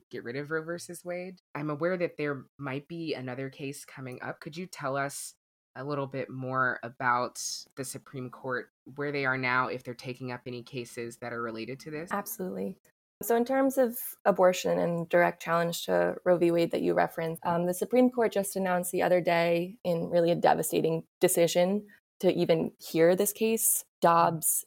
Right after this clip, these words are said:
Speaker 2: versus Jackson Women's Health Organization. Jackson Women's Health Organization is the sole abortion clinic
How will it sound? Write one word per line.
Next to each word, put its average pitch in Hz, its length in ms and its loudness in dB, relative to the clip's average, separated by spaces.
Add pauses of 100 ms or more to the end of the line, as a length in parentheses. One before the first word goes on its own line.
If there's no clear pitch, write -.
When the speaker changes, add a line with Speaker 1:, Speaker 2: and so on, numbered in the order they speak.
(140)
Speaker 2:
versus 165 440 4
Jackson 170 800 0 (120)
Women's 170 360 6
Health 170 280 2
Organization. 220 840 4 (260)
Jackson 190 580 0
Women's 170 300 4
Health 165 200 0
Organization 170 580 2
is 170 160 0
the 170 140 4
sole 175 640 6
abortion 170 480 0
clinic 208 340 -4